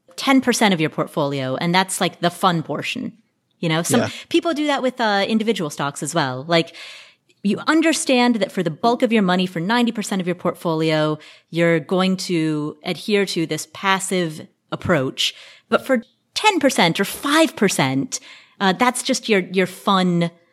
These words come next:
Speaker 1: risk-taking percent.
Speaker 2: But the phrase, "I'm taking mom's retirement money and doing it," doesn't
Speaker 1: Right.
Speaker 2: float your boat?
Speaker 1: Exactly. Yeah. Yeah, exactly. It's one thing to be thirty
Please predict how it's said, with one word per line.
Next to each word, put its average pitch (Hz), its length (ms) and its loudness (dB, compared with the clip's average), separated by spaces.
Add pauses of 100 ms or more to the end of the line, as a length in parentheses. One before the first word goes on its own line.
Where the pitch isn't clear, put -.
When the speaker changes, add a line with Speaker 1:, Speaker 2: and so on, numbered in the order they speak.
(160)
Speaker 1:
risk-taking 160 640 0
percent. - 560 -6 (580)
Speaker 2:
But 175 120 2
the 151 80 4
phrase, 165 300 2
"I'm 139 120 2
taking 156 320 0
mom's 135 240 2
retirement 139 400 0
money 151 240 0
and 147 80 -4
doing 165 240 2
it," 170 160 -2
doesn't 156 400 0 (300)
Speaker 1:
Right. 180 340 0
Speaker 2:
float 190 140 6
your 160 120 2
boat? 165 240 0 (180)
Speaker 1:
Exactly. 190 680 0
Yeah. 180 320 2
Yeah, 170 520 0
exactly. 156 500 -2
It's 160 140 -6
one 277 120 4
thing 294 180 2
to 269 120 -2
be 208 260 2
thirty 165 760 0